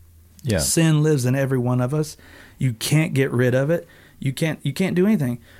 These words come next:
Speaker 2: So you have to have Jesus
Speaker 1: Yeah.
Speaker 2: in order to cancel that out. And so the only way that I, as, as the pastors, um, gather together and we, we, you know, we talk through things, we're all in agreeance that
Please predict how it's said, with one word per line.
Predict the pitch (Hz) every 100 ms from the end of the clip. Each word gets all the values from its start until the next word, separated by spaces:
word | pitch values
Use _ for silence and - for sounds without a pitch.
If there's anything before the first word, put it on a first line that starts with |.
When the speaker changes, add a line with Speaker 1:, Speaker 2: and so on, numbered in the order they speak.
| -
Speaker 2:
So | -
you | 135 143 180
have | 110 143 165
to | 156
have | 131 139 131
Jesus | 113 139 156 113 120 - - - _ - -
Speaker 1:
Yeah. | 90 87 80
Speaker 2:
in | 139
order | 135 131
to | 113
cancel | - 127 117 117
that | 110 104
out. | 101 90 - - - - - -
And | 135
so | - 139 127
the | 123
only | 156 180 180 156 - -
way | 139 143
that | 135 127
I, | 127 -
as, | 127 120
as | 123 123 113 117 -
the | 156 120
pastors, | - 131 135 - 139 127 120 120 - _
um, | 127 117 117 120 123
gather | 131 127 123
together | 113 123 123 120
and | 113
we, | 117 - -
we, | 127 - -
you | 123
know, | 107
we | 107 113 110
talk | - 147 139
through | - 143 131
things, | 139 135 131 120 - - - - -
we're | 151
all | 165
in | 147
agreeance | 123 127 143 123 110
that | - 127 117